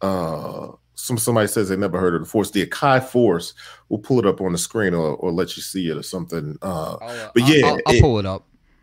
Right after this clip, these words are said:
Speaker 1: Okay, cool. So for me, yeah, it's quick because coming from an M P C background,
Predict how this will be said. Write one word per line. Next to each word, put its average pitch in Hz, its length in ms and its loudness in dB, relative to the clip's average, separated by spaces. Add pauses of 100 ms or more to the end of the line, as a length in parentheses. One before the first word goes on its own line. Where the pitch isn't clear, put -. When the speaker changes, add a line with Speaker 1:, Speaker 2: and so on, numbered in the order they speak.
(220)
Speaker 1:
Okay, 107 340 -2
cool. 104 380 0 (160)
So 156 120 6
for 139 140 2
me, 180 160 8
yeah, 170 240 8
it's 117 160 6
quick - 400 2
because 120 600 4 (280)
coming 175 320 4
from 151 180 2
an 110 120 2
M 151 100 4
P 143 140 -2
C 135 200 0
background, 95 920 0